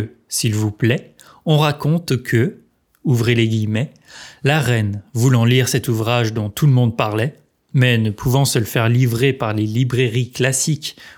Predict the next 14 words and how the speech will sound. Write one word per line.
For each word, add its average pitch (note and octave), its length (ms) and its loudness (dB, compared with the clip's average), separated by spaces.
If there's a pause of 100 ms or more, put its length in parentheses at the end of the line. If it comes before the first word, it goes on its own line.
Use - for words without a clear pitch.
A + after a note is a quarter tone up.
où A#2+ 120 4
ils A2+ 200 4
étaient A2+ 260 0
en G#2+ 100 0
rupture A2+ 340 -2
de G#2+ 100 -2
stock, - 460 -4 (540)
dut A#2+ 320 0
envoyer A#2+ 500 2
son - 220 -4
messager B2 640 0
royal A#2+ 640 0
le A2 220 0
chercher, - 720 -2